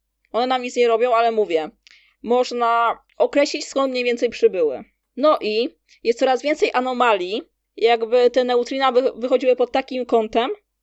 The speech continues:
że ze środka Ziemi. I to jest coś, co najłatwiej jest wyjaśnić właśnie retrokauzalnie,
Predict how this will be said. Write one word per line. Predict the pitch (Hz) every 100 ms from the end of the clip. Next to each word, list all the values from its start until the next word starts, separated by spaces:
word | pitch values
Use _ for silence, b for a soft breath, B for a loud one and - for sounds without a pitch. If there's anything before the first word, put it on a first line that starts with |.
| _
że | - 233
ze | -
środka | 254 247 220
Ziemi. | 208 156 147 - _ - B B B B B -
I | 240
to | 277
jest | 294 294 -
coś, | 254 269 294 -
co | 247 247 247 247 247 - _ _ _ _ -
najłatwiej | 233 254 262 285 302 285
jest | 262
wyjaśnić | 254 262 269 269 240
właśnie | 240 254 254 240
retrokauzalnie, | 247 254 247 233 220 202 190 180 175 190 320